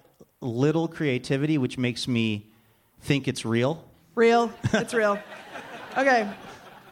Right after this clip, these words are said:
Speaker 2: Uh, don't be mad at the world just because you have a circle-shaped body. <laughs>
Speaker 1: That makes me think of those,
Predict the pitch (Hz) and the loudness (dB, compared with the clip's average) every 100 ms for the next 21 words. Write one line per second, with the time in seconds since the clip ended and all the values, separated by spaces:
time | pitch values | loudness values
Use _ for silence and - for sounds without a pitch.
0 | - - _ _ - 247 240 220 - - | -20 -20 _ _ 0 2 4 2 -4 -20
1 | - - _ - 370 440 440 339 294 277 | -20 -20 _ 2 4 6 4 2 4 4
2 | 285 320 294 254 262 254 302 285 247 240 | 4 4 4 2 0 2 4 6 4 0
3 | - 220 311 311 - 349 392 294 247 262 | -6 -4 0 0 0 -2 0 -2 -2 -2
4 | 269 277 262 254 - 294 294 294 285 302 | 2 2 2 -2 -2 -2 2 2 2 2
5 | 254 - 202 240 233 254 247 370 - - | 0 -2 -4 0 2 2 2 -2 -2 -6
6 | - - - - 659 - - - - - | -18 -18 -18 -16 -14 -12 -12 -12 -10 -10
7 | - - - - - - - - - - | -10 -10 -10 -10 -10 -10 -10 -10 -12 -12
8 | - 294 285 - - - - - - - | -12 -10 -12 -12 -14 -14 -16 -16 -14 -14
9 | - - - - - - - - - 170 | -14 -14 -12 -12 -10 -8 -8 -4 0 2
10 | 220 226 214 180 180 180 160 151 147 131 | 0 0 0 2 2 2 2 2 2 -2